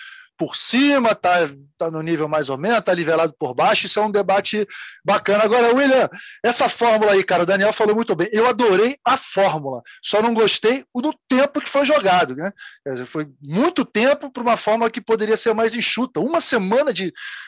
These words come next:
de intervalo no meio do campeonato, uma coisa meio esquisita. É, mas você gostou, cara? Eu gostei da fórmula porque você não pode, não tem essa história de ficar acumulando jogo, você vai, primeira fase, aí já vai pro mata-mata, e aí jogos emo-,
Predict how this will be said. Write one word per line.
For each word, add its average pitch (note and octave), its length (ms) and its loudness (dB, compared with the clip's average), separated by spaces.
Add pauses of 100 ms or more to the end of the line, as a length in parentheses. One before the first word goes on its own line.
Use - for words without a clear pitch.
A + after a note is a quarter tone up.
(120)
de G3 140 -2
intervalo A3 500 0
no G3+ 120 0
meio A3 180 -2
do G#3 100 -12
campeonato, G#3 680 -2
uma G3+ 80 -4
coisa A3 240 -2
meio A3+ 400 0 (380)
esquisita. G#3+ 760 -2 (380)
É, F3 480 2 (100)
mas B3+ 140 2
você C4 120 2
gostou, A#3 400 2
cara? C3 300 -2
Eu A3+ 160 -2
gostei C#4+ 360 -2
da C4+ 100 2
fórmula C#4 480 2
porque C#4 300 -2
você - 100 -2
não C4 140 0
pode, C#4 300 0
não A#3+ 80 -6
tem D#4 100 -6
essa D#4 160 -4
história A3 320 0
de E3+ 60 -8
ficar - 160 -2
acumulando G3 500 0
jogo, A3 380 0
você G#3 220 -2
vai, F#3 200 0
primeira A3 360 0
fase, G#3+ 300 0
aí A3 60 0
já G3+ 100 0
vai G3+ 160 0
pro F#3+ 140 -4
mata-mata, G3+ 800 0 (400)
e D3+ 80 -4
aí G3+ 120 2
jogos F3 380 0
emo-, G#3 220 2